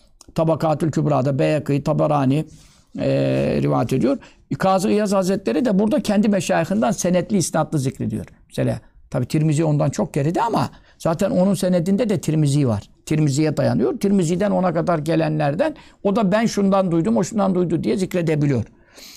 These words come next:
O, o Hazreti Hasan Efendimiz kimden bunu nakletti? Ee, an Ebi Hale'te Hind İbni, e, Hind İbni Ebi Hale, e, radıyallahu anh,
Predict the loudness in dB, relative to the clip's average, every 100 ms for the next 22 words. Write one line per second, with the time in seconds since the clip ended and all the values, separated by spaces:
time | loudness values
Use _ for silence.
0 | -20 -20 -2 4 6 6 4 2 2 2
1 | 0 0 0 2 2 2 2 0 0 2
2 | 2 0 -2 -12 _ _ -2 2 2 0
3 | 0 -2 0 -2 -2 -8 _ _ _ -4
4 | 0 0 0 0 -2 -2 0 0 -2 -10
5 | _ -2 0 2 2 2 0 2 2 4
6 | 2 2 2 2 0 -2 -8 -20 _ _
7 | _ -2 0 0 0 0 -4 -10 _ _
8 | _ _ _ _ _ _ _ _ _ _
9 | _ -20 _ 0 2 2 0 0 0 2
10 | 2 2 2 0 0 -2 -2 0 0 0
11 | 0 0